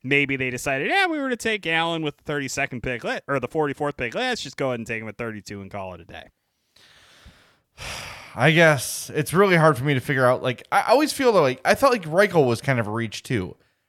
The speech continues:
Speaker 2: right? I think we had the same reaction last
Speaker 1: Yeah.
Speaker 2: year. Like, "Oh, they could have gotten him later. They could have traded down." And then time goes by. You're like, "Oh, that was actually kind of a good pick." Even Doc was kinda considered a reach. Remember?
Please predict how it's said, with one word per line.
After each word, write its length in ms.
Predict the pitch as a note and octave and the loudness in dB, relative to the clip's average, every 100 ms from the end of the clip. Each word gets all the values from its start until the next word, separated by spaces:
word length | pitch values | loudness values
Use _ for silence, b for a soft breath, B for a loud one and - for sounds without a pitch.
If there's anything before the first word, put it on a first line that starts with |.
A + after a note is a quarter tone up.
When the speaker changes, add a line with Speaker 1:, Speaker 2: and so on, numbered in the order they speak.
| - | 2
Speaker 2:
right? 160 | D#3+ | 4
I 80 | E3 | 6
think 160 | D3 E3+ | 2 2
we 100 | F3 | 2
had 100 | D3+ | 2
the 80 | |
same 260 | C#3 D#3 D3+ | 2 0 4
reaction 360 | C3 C#3+ B2+ A#2+ | 6 4 2 0
last 220 | C3 C#3+ | 0 2
Speaker 1:
Yeah. 60 | D3 | -2
Speaker 2:
year. 60 | |
Like, 100 | F#3+ | 0
"Oh, 40 | A3 | 0
they 100 | E3+ | 0
could 140 | F3 | -2
have 80 | E3 | 0
gotten 200 | D#3+ D3+ | 0 0
him 140 | D3 | -2
later. 300 | C3+ C#3+ C#3+ | 0 0 0
They 100 | C3+ | 0
could 140 | B2 C#3 | 0 -2
have 100 | C3 | -2
traded 320 | - C3+ B2 | 0 -2 0
down." 400 | A#2+ B2 B2+ B2+ - b b b | 2 4 2 0 -6 b b b
And 120 | C#3 | 0
then 120 | D#3+ D3 | 2 2
time 240 | D3+ D3+ | 2 4
goes 180 | C#3 A#2+ | 2 4
by. 120 | B2+ | 2
You're 80 | B2+ | 2
like, 160 | C#3+ C#4 | 0 0
"Oh, 140 | D4+ | -4
that 80 | C#4+ | -2
was 120 | A3 | -2
actually 260 | A3 - G3+ | -4 -4 -4
kind 160 | F#3 | -2
of 80 | F3+ | -4
a 20 | |
good 220 | E3+ E3+ - | -4 -6 -2
pick." 220 | D#3+ - | -4 -2
Even 320 | D#3 C#4+ D4 | -8 -8 -4
Doc 320 | G#3+ D#4 D#4+ | -2 -2 -4
was 120 | D4+ - | -6 -2
kinda 240 | D#3 B2 | 0 0
considered 460 | A2+ G#2 A#2 G#2+ G2 | -4 -6 -2 -2 -2
a 40 | |
reach. 520 | F#2+ F#2 E2 - - _ _ - | -4 -6 -8 -10 -12 _ _ -8
Remember? 540 | A2 B2+ A3 D#4 D4 | 2 2 4 -2 -2